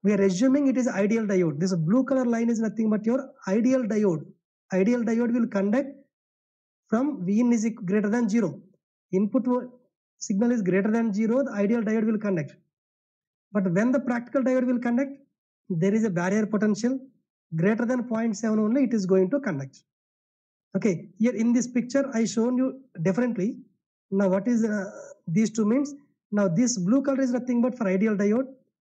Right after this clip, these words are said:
This is for your practical diode. When the practical diode will conduct, when the ideal diode will conduct, that is the same thing. Now in the series clipper, it is a negative clipper.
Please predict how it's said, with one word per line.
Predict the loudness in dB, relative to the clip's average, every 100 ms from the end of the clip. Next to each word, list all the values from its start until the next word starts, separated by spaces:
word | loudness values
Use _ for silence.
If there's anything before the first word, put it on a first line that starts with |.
| _
This | -2 0 0
is | 0
for | 0
your | -2 -2
practical | -4 -6 -6 -12 -6 -4
diode. | -2 -4 -8 _ _ _ _ _ _ _
When | -2 0 2
the | 0
practical | 0 -4 -2 0
diode | 2 4 4
will | 2
conduct, | 2 -2 0 -2 -4 -20 _ _ _
when | -4 -2 0
the | 0
ideal | 0 2 2
diode | 2 2
will | 0
conduct, | 0 0 0 -2
that | -2
is |
the | 0
same | 0 0 -2
thing. | -10 _ _ _ _ _ _ _ _ 0
Now |
in | 2
the | 2
series | 0 2 2
clipper, | 2 -2 0 0
it | 0
is | 0
a |
negative | 0 2 2 2
clipper. | 0 -2